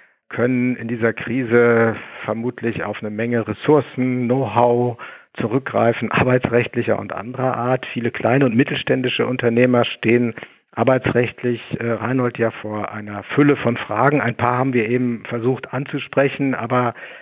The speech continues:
es gibt ja noch viel mehr von Arbeitsschutz in Pandemiezeiten bis hin zur Frage der Lohnfortzahlung, wenn sozusagen das Gesundheitsamt eine Quarantäne angeordnet hat. Hast du einen guten Rat, was man als mittelständisches Unternehmen tun kann,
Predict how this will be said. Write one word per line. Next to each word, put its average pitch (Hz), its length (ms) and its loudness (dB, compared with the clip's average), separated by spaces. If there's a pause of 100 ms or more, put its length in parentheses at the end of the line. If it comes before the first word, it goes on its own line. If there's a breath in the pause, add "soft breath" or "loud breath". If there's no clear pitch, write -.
(120)
es - 140 -20
gibt 139 160 2
ja 127 80 6
noch 127 160 0
viel 117 160 2
mehr 131 320 4
von 117 200 -2
Arbeitsschutz 127 640 -2 (300)
in 123 120 -8
Pandemiezeiten 120 920 0
bis 120 120 -4
hin 120 180 -4
zur 117 140 -6
Frage 120 340 0
der 117 120 2
Lohnfortzahlung, 117 1000 2
wenn 113 300 -2 (400 loud breath)
sozusagen 113 1000 -2
das - 140 -10
Gesundheitsamt 131 680 2
eine 117 120 -6
Quarantäne 120 680 -2
angeordnet 110 720 -8
hat. 113 220 -6 (560 loud breath)
Hast 139 200 0
du 160 60 4
einen 131 180 0
guten 131 240 -2
Rat, 110 360 2
was 135 160 0
man 123 120 0
als - 140 -4
mittelständisches 135 840 0
Unternehmen 117 600 -4
tun 147 400 -10
kann, 151 420 -2